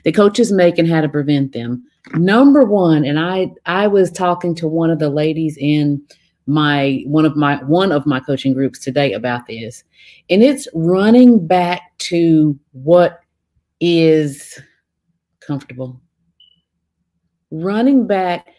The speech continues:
to something that you've done for so long that you're comfortable in it, you know how to be successful in it, but you've realized as well that it's no longer the thing. You've realized internally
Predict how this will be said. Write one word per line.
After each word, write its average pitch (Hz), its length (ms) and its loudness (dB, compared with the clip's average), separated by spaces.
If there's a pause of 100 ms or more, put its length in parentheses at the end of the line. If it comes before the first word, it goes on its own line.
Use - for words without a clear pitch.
(300)
to 185 200 -4
something 220 560 -2
that 185 240 -6
you've 190 240 -8
done 180 380 -2
for 151 160 -2
so 196 360 0
long 175 840 -2 (380)
that 165 160 2
you're 160 160 -2
comfortable 190 640 -2
in 156 180 4
it, 147 140 -2
you 175 140 -6
know 180 140 -2
how 175 140 -2
to 160 80 0
be 160 140 -2
successful 180 800 -4
in 151 180 2
it, 143 160 -6 (260)
but 196 280 2
you've 190 200 -4
realized 185 920 2
as 165 280 -2
well 190 680 -2 (640)
that 185 360 0
it's 180 280 -6
no 190 280 0
longer 185 540 -2
the 160 140 -4
thing. 170 260 -2
You've 226 220 -2
realized 190 340 4
internally 151 800 -6